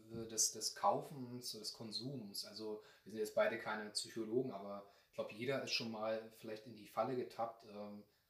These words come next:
super Angebot, Schnäppchen, ob das jetzt nur die Elektrofachmärkte sind oder sei es Lebensmittel oder andere Dinge, ähm, zu sagen, „Mensch, oh, das klingt nach einem super Angebot“ und das ist, wird auch so toll angepriesen. Übrigens gibt's auch bestimmte Farben, die gerne verwendet werden, so blau,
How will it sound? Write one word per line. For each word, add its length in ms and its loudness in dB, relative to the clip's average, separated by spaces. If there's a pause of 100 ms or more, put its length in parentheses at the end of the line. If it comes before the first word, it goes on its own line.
(140)
super 340 4
Angebot, 460 2
Schnäppchen, 720 0
ob 120 -18
das 140 -6
jetzt 200 0
nur 80 -6
die 140 -6
Elektrofachmärkte 840 0
sind 400 -4
oder 420 -6 (480)
sei 200 -2
es 140 2
Lebensmittel 540 6
oder 180 6
andere 280 2
Dinge, 500 -4
ähm, 280 -8 (520)
zu 120 -4
sagen, 320 8
„Mensch, 260 4
oh, 80 -6
das 340 8
klingt 160 -2
nach 140 -4
einem 100 -2
super 280 2
Angebot“ 540 4
und 120 -6
das 120 4
ist, 220 4
wird 120 0
auch 80 -4
so 100 0
toll 180 -2
angepriesen. 540 2
Übrigens 360 0
gibt's 300 -6
auch 220 -4
bestimmte 360 -10
Farben, 440 6
die 160 -6
gerne 200 -2
verwendet 440 -4
werden, 200 -2
so 120 -8
blau, 440 -4